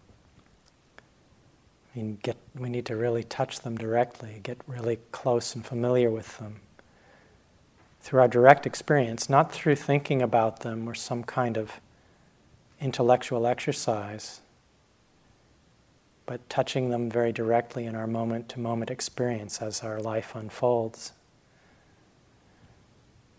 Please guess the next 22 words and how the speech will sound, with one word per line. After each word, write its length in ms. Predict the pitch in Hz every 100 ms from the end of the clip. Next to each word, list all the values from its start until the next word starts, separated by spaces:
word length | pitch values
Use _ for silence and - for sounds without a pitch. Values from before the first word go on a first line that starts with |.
| - - - _ _ _ _ _
So 420 | - - 131 123
I'm 240 | 135 123 120
gonna 340 | 139 143 139
try 300 | 139 - 151
to 80 | 151
get 260 | 131 147 151
through 300 | - 135 135
each 240 | 139 143
of 140 | 131 -
them 420 | 123 120 123 120 - - _ - _ _ -
in 180 | 127 120
brief, 580 | 127 117 123 - - - _ _ _ _ _
which 140 | -
may 120 | 127
be 160 | 120 117
a 40 |
tall 300 | 117 - 120
task. 480 | 113 - 127 113 -
You 80 | 113
could 180 | - -
give 200 | 123 110
a, 180 | 110